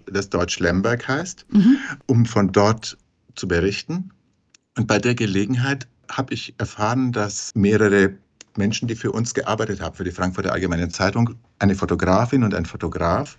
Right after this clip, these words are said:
Speaker 2: Mhm.
Speaker 1: gerade versuchten, ihre Familien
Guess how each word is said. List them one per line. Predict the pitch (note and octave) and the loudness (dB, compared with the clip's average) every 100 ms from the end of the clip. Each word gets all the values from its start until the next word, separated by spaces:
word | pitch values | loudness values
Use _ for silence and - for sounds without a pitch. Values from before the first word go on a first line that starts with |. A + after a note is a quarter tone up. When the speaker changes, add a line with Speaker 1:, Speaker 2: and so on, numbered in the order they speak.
| - | 2
Speaker 2:
Mhm. | E3 G#3+ A3 - - - - _ - | 4 4 0 -18 -20 -20 -20 _ -2
Speaker 1:
gerade | G2 F#2 A#2+ | 2 2 2
versuchten, | A#2+ G#2 F#2 G#2+ - A2 G#2+ G#2+ - | 0 -2 0 -4 0 4 4 2 -4
ihre | G#2+ G2+ | 0 0
Familien | G2+ F#2+ F#2+ G#2 F#2+ D#2 D#2+ | 2 0 2 4 4 2 -4